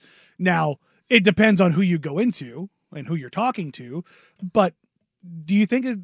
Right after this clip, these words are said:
think about this real quick. Jeff Bezos was this scrawny little dude in a garage, again, was given three hundred thousand dollars by his parents to start Amazon.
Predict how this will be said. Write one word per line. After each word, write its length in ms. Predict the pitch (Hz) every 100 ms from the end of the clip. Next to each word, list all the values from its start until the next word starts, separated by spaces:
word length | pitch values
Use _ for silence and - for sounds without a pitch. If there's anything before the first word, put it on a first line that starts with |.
| 175 180 160 - _ _ _ _ _
think 200 | - 247
about 180 | 208 165
this 140 | -
real 80 | 131
quick. 220 | - - _ _ _ _ _ -
Jeff 300 | 139 185 285
Bezos 800 | 196 240 220 156 123 - - - _
was 320 | 165 175 151
this 160 | 147 165
scrawny 720 | - - - 175 190 233 226
little 320 | 208 196 196
dude 320 | 165 160 170 160
in 100 | 151
a 60 |
garage, 600 | 143 135 139 117 123 - 170 _ 156 156
again, 400 | 143 101 95 139
was 160 | 139 120
given 200 | 135 120
three 140 | 127
hundred 120 | 110 110
thousand 260 | 98 98
dollars 400 | 147 185 123 127
by 120 | 123
his 120 | 110 -
parents 360 | 135 113 -
to 40 | -
start 260 | 277 302
Amazon. 480 | 135 113 104 113 139